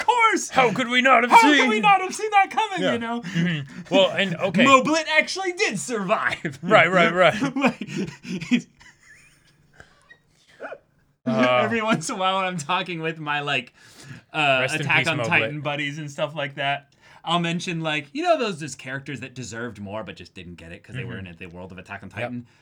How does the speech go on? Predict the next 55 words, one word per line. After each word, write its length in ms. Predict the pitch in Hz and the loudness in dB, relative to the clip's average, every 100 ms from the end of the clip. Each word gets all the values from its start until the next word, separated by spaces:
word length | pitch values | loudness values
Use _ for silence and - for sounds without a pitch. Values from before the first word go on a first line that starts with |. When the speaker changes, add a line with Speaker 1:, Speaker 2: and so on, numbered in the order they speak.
| _ | _
Speaker 1:
Let's 140 | 294 - | -14 -10
just 200 | 339 - | -10 -10
think 140 | 226 | -10
about 200 | 160 123 | -8 -10
Mo 180 | 110 107 | -12 -12
Blit. 240 | 101 101 - _ | -12 -14 -16 _
And 140 | 175 | -2
we 40 | 180 | 0
Speaker 2:
Yep. 20 | 240 | -2
Speaker 1:
just, 100 | 240 | 0
like, 320 | 233 196 - 190 | 0 0 -4 -4
like, 160 | 202 | -4
Speaker 2:
Mm. 160 | 151 143 | -2 -2
Speaker 1:
hold 280 | 208 208 202 | 0 2 4
our, 160 | 185 | 2
like, 240 | 170 151 - | 4 0 0
invisible 520 | 170 143 165 160 151 | -6 -4 -6 -4 -6
glasses 440 | 139 - - 123 | -4 -4 -4 -4
up 140 | 123 135 | -4 -2
and 140 | 147 | -2
we're 140 | 151 151 | 0 0
just 100 | 147 | 0
like, 200 | 139 139 | 0 -2
Speaker 2:
<laughs> 1080 | 143 139 131 131 131 139 - _ _ _ - | -4 -4 -8 -12 -12 -12 -14 _ _ _ -12
Speaker 1:
"Mo 220 | 117 117 | -8 -8
Blit, 200 | 113 117 | -8 -12
he 80 | 120 | -12
deserved 420 | 127 131 123 101 | -10 -8 -10 -8
better." 220 | 104 107 | -8 -4
Speaker 2:
Pour 180 | 110 165 | 0 2
one 160 | 160 151 | 2 2
out 240 | 143 135 | 0 -2
for 140 | - 139 | -2 -2
our 100 | 127 | 0
boy. 320 | 135 131 123 | -2 0 2
Speaker 1:
Pour 100 | 190 | 6
Speaker 2:
Yeah. 140 | 233 | 6
Speaker 1:
one 120 | 233 202 | 8 6
out. 240 | 185 175 | 6 4
Yep, 200 | 185 180 | 0 0
just 200 | 175 151 | -4 -4
Speaker 2:
Yeah. 100 | 143 | -6
Speaker 1:
zzz, 360 | 135 117 123 151 | -6 -8 -10 -14
pour 220 | 120 135 139 | -8 -4 2
it 40 | |
Speaker 2:
Yep. 100 | 160 | 2
Speaker 1:
out. 180 | 120 135 | 0 -6
Like, 260 | 135 139 | -8 -8
just, 200 | 151 147 | -8 -4
Speaker 2:
Uh, 240 | 151 151 147 147 | 2 2 2 -4
Speaker 1:
it's 120 | 139 | -8
just 160 | 143 139 | -10 -10
like, 100 | 127 - | -8 -2
Speaker 2:
yeah. 180 | 202 143 | 0 2
Speaker 1:
ugh. 160 | 127 | -2